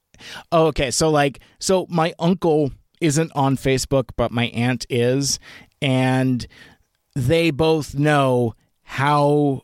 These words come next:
much I'm into Boba Fett. Like, uh, you know, I mentioned that I have a lot of Boba Fett stuff. A lot of it is from them. Uh, but anyway, so my, my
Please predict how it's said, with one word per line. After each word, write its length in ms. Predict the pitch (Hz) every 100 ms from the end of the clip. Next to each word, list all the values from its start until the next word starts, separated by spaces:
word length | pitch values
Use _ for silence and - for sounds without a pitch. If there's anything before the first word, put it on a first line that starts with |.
| _
much 420 | 143 143 135 - -
I'm 180 | 139 131
into 240 | 127 127
Boba 320 | 113 120 110
Fett. 240 | - 117 -
Like, 300 | 117 104 -
uh, 220 | 131 -
you 180 | 175 135
know, 80 | 123
I 100 | 127
mentioned 440 | 131 123 139 123
that 100 | 120
I 60 | 117
have 180 | 117
a 40 | 117
lot 220 | 120 117
of 80 | 113
Boba 280 | 120 117 117
Fett 200 | 131 127
stuff. 240 | 147 135 -
A 100 | 117
lot 320 | 113 113 120
of 120 | 120
it 100 | 117
is 160 | 113 -
from 240 | 123 117
them. 420 | 110 101 90 87 - - - - -
Uh, 380 | 131 135 131 127
but 240 | 123 139
anyway, 300 | 160 170 147
so 520 | 127 151 143 139 135 117 - _
my, 440 | 143 143 135 139 139
my 300 | 151 135 139